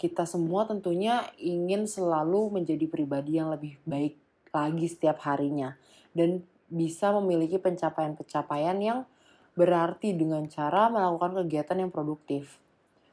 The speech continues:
Akan tetapi, perlu digarisbawahi kalau kita juga harus memperhatikan batasan diri kita.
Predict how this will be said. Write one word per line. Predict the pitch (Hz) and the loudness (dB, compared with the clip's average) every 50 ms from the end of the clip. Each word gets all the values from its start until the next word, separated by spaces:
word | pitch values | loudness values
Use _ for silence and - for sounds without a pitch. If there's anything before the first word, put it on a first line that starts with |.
| _ - - - - - | _ -20 -20 -16 -6 -6
Akan | 170 175 185 190 190 | 0 2 2 2 2
tetapi, | 190 - 190 180 170 175 - - 170 170 185 220 262 302 302 - - | 2 4 4 4 4 2 -2 -2 0 2 4 6 6 4 4 2 0
perlu | - 233 220 226 240 247 269 262 | 0 2 2 4 4 4 4 4
digarisbawahi | 226 214 180 185 175 185 185 185 - - 165 160 160 160 160 165 165 175 185 185 165 143 135 - - - _ | 4 4 4 4 4 4 2 0 -4 -2 0 2 2 4 2 2 2 0 0 -2 -2 -2 -4 -8 -18 -18 _
kalau | - 156 151 151 147 151 160 170 175 185 202 208 196 | -2 0 2 2 4 4 4 4 4 2 2 0 -2
kita | - - 175 - 190 202 196 | -6 -10 -6 0 2 2 2
juga | 165 170 165 160 160 156 156 151 | 2 0 2 2 2 0 0 -2
harus | 180 185 - | -4 -4 -4
memperhatikan | 185 165 165 165 165 160 156 - 147 - - 196 202 208 | -4 -4 -4 -2 -2 -2 -2 -4 -6 0 2 2 2 2
batasan | 190 170 214 - 156 - - 175 | 0 -2 -2 -4 -6 -6 -4 -4
diri | 175 170 170 165 165 | 0 0 0 0 0
kita. | - 175 165 151 120 123 | -2 -2 -2 -2 -4 -6